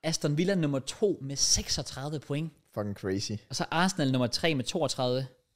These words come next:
Speaker 1: Newcastle otteogtyve, United otteogtyve.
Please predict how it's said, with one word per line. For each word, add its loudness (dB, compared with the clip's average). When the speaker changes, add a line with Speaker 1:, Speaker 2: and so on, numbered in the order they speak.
Speaker 1:
Newcastle -2
otteogtyve, 0
United 0
otteogtyve. -2